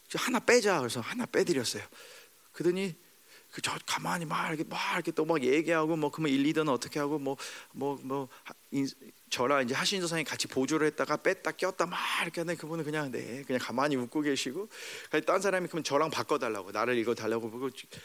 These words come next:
목사님 그냥 네, 네 웃고 막 이렇게 계시고 계시더라고요. 얘기가 길어지는데 이렇게 계속하면요. 결론은 어떻게 되냐면요.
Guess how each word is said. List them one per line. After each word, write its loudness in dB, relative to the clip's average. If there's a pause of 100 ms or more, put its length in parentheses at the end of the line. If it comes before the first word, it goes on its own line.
(180)
목사님 0
그냥 -4
네, 2
네 4
웃고 -2
막 -4 (240)
이렇게 -4 (360)
계시고 -2
계시더라고요. -2 (960)
얘기가 4
길어지는데 2
이렇게 -2
계속하면요. -4 (440)
결론은 0
어떻게 0
되냐면요. -2